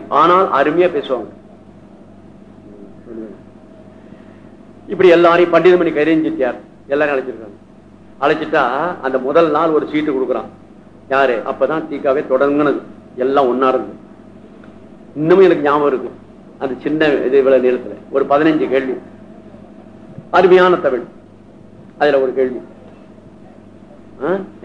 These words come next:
"அன்பே சிவம் என்பதை ஒப்புக்கொள்கிறீரா? அங்கனமாயும் சிவன் பிள்ளைக்கறி கேட்டது எத்தன்மை வாய்ந்தது?" ஒரு கேள்வி. "பேர் கொண்ட பார்ப்பான் பிராந்தனை", இப்படியே இதே சொல், "பேர் கொண்ட பார்ப்பான் பிராந்தனை அச்சிக்கில் ஊர் கொண்ட நகருக்கு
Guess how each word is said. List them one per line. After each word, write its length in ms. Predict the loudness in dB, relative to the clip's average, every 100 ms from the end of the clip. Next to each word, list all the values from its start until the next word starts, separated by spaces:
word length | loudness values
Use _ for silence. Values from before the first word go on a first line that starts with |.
| -14 -12 -12 -16 -6
"அன்பே 380 | 0 2 4 4
சிவம் 200 | 2 0
என்பதை 260 | 0 0
ஒப்புக்கொள்கிறீரா? 720 | 0 -2 -2 -2 0 0 -2 -4 -8 -20 -20 -20 -20 -4
அங்கனமாயும் 680 | -2 2 2 2 0 -2 -4
சிவன் 240 | -4 -4
பிள்ளைக்கறி 380 | -2 -2 0 0
கேட்டது 300 | 0 -2 -2
எத்தன்மை 340 | -4 -2 -2 -2
வாய்ந்தது?" 400 | -4 -8 -12 -16 -20 -20 -20 -20 -20 -20 -20 -20 -20 -20 -20 -8
ஒரு 160 | -2 0
கேள்வி. 220 | 0 -2 -8 -18 -20 -20 -20 -20 -20 -20 -20 -20 -20 -20 -20 -14 0
"பேர் 200 | 4 6
கொண்ட 220 | 6 4
பார்ப்பான் 420 | 4 2 2 0
பிராந்தனை", 440 | 0 0 2 0 -2
இப்படியே 300 | 0 2 2
இதே 460 | 4 6 6 6
சொல், 260 | 4 0 -4 -16 -20 -20 -16 2
"பேர் 220 | 4 4
கொண்ட 260 | 2 -2
பார்ப்பான் 500 | -2 -2 -2 -2 -2 -2
பிராந்தனை 440 | -2 0 0 -2
அச்சிக்கில் 460 | -4 -6 -12 -8 -4
ஊர் 140 | -4
கொண்ட 180 | -4 -2
நகருக்கு 400 | -2 -2 -4 -8